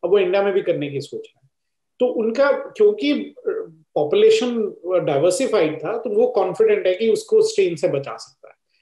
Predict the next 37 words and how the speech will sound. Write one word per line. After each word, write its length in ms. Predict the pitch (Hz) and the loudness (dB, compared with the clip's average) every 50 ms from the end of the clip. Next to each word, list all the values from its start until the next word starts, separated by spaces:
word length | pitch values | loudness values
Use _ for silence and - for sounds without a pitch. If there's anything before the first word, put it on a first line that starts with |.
| _ _ - | _ _ 0
But 100 | 247 254 | 2 2
इस 140 | 247 - - | 2 2 0
समय, 280 | 269 269 262 294 302 302 302 - - _ _ _ _ _ _ _ _ _ _ _ _ _ - - - _ - | 0 0 0 0 -2 -2 -4 -6 -12 _ _ _ _ _ _ _ _ _ _ _ _ _ -20 -20 -18 _ -16
अ, 800 | - - _ _ _ - 370 - 240 208 208 214 214 220 220 - | -16 -16 _ _ _ -16 -4 0 2 4 6 6 6 4 2 0
claim 360 | - 226 262 294 311 302 302 | 0 0 2 4 2 2 2
कर 120 | 277 220 - | 2 2 2
सकते 300 | - 220 220 - 220 214 | 2 2 0 2 2 4
हो 120 | 220 220 | 4 4
कि 240 | 226 240 202 190 208 | 4 2 2 2 2
एक 140 | 202 202 196 | 2 2 0
vaccine 380 | 185 - - - 208 190 190 - _ 190 | -2 -2 -2 -4 -4 -4 -4 -4 _ -2
eighty 240 | 185 165 - 196 | -2 -2 -2 -4
percent 380 | 180 196 185 - - 180 180 170 | -2 0 0 0 0 -2 0 0
है, 100 | 170 175 | 0 0
सिक्सटी 340 | 160 - 165 - - - 180 | 0 -2 -6 -8 -6 -6 -4
परसेंट 400 | 160 165 151 151 - 156 143 147 | -2 -2 -2 -2 -4 -8 -8 -10
है, 120 | 147 - - _ _ _ - 226 | -10 -10 -12 _ _ _ 0 2
but 100 | 220 220 - - - - 240 240 196 202 | 2 2 2 0 -4 -8 -14 -4 0 2
you 80 | 220 | 2
need 220 | 220 226 247 226 262 | 2 2 0 -2 -4
to 60 | 233 208 208 | -2 0 0
look 120 | 190 - 208 | 0 0 0
into 180 | 202 202 208 | 0 0 0
the 100 | - 190 | -2 -2
details। 520 | 165 147 156 151 151 147 107 - - - - | -2 -4 -8 -6 -4 -4 -6 -6 -8 -8 -4
Granular 500 | 156 165 160 175 196 233 240 254 254 - | -2 0 0 0 0 0 2 2 2 4
जब 180 | - 220 - | 2 2 2
जाओगे, 360 | 160 165 147 147 151 151 160 180 | 0 0 0 0 0 0 -2 -2
तो 120 | - 190 | -2 -4
आपको 200 | 175 175 - 185 | -4 -4 -4 -6
समझ 260 | 170 - 170 170 170 | -8 -8 -8 -8 -6
आएगा 220 | 170 160 165 190 190 | -6 -4 -4 -4 -4
कितना 360 | 185 - - - - 180 185 | -4 -6 -8 -6 -6 -8 -6
population 520 | 185 - 160 - 170 170 165 151 - 175 | -6 -6 -6 -6 -4 -4 -4 -4 -6 -8
size 280 | 156 156 147 139 139 - | -6 -6 -6 -6 -4 -4
पे 80 | 156 | -4
check 220 | 151 143 131 127 | -4 -4 -6 -10